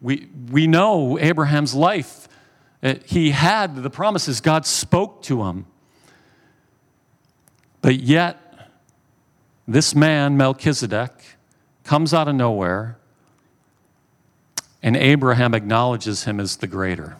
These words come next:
All right, let's go on. "It i-, it is beyond dispute that the inferior is blessed by the superior. In the one case, tithes are received by mortal men, but in the other case, by one of whom it is testified that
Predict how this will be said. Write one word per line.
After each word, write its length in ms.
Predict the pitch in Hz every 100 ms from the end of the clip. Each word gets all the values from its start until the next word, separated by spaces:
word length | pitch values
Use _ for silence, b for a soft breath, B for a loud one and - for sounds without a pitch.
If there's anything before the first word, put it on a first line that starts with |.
| - _ _ _ _ _ _ _ _ _ - B B B B B
All 80 | 107
right, 140 | 123
let's 180 | 104 -
go 120 | 110
on. 260 | 104 92 98
"It 100 | 113
i-, 40 | 120 156
it 100 | 127
is 100 | 113
beyond 400 | 104 131 175 208
dispute 540 | 139 - 165 208 156
that 160 | 139 -
the 180 | 147 170
inferior 960 | 175 139 - 175 156 117 104 120 143 B B B
is 220 | 127 117
blessed 600 | 107 123 135 131 - -
by 160 | 110 107
the 80 | 107
superior. 760 | - - 135 110 85 82 101 - b b b b b b b b b -
In 60 | 98
the 80 | 107
one 240 | 147 165
case, 400 | 139 135 170 -
tithes 420 | - 131 135 127
are 60 | 131
received 500 | 113 - 143 139 113
by 140 | 120
mortal 300 | 117 120 120
men, 340 | 113 113 139 139
but 140 | 120
in 100 | 120
the 120 | 120
other 200 | 127 139
case, 380 | 127 131 139 -
by 200 | - 120
one 260 | 117 127 143
of 160 | 123
whom 360 | 117 131 135 127 B B
it 140 | 120
is 180 | 117 -
testified 800 | 143 135 - 147 - 113 117 117 B B
that 420 | - 104 113 113